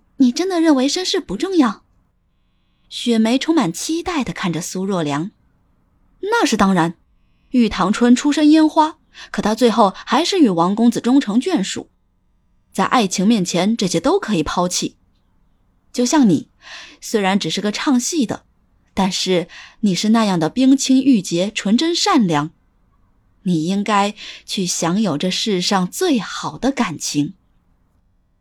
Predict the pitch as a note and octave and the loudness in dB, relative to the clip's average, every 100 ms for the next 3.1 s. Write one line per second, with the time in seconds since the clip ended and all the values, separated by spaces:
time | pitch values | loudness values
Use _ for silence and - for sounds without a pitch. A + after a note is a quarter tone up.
0 | _ _ _ _ _ - - B3 B3+ A3 | _ _ _ _ _ -8 -2 2 2 2
1 | F#3+ G#3 A3 G3 G3+ B3+ G#3 E3+ F#3+ F#3 | 2 0 0 -2 2 2 2 0 0 0
2 | F#3+ F#3 - A#3 G3+ G3 D4 E4 - D#3 | -2 -2 -2 -2 0 -2 -2 -4 -6 -6
3 | D#3 | -6